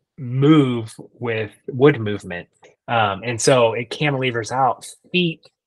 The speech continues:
and it doesn't need the support, and it stays flat. So the advantage is it's flat and light. Um, really unique stuff.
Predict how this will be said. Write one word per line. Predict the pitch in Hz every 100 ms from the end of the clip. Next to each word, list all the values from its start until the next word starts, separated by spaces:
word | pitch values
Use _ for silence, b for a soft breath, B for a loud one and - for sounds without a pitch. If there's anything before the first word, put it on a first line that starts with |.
| -
and | 135 127 120 117
it | 131 123
doesn't | 123 123
need | 131 113
the | 104
support, | 113 - 139 -
and | 113
it | 101
stays | - 123 117 -
flat. | - 98 87 - -
So | 143 123
the | 110 113
advantage | 110 131 135 117
is | 117 107
it's | - -
flat | 131 127 -
and | 127 113 110
light. | 95 95 - - _ B B _ 117
Um, | 110 95 85 - _ _ -
really | 123 147 147
unique | 131 131 -
stuff. | - 117 107